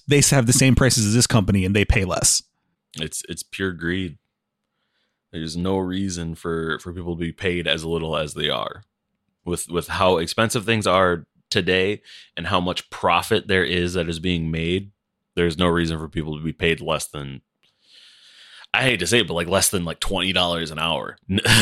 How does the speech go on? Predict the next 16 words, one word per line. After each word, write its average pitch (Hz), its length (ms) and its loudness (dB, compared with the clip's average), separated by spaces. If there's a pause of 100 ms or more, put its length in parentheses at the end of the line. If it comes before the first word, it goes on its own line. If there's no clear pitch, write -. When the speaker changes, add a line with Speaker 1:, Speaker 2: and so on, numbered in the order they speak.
(160)
Speaker 2:
Like, 156 260 4
un-, 110 180 4
unless 127 300 4
it's, - 80 -4
like, 131 100 2
a 90 80 2
really, 117 540 2 (100)
really 120 380 6
small 117 340 4
company 113 380 2
that's 85 240 -4
just 110 260 2
trying 120 220 2
to 117 80 2
start 117 280 4
out, 120 360 4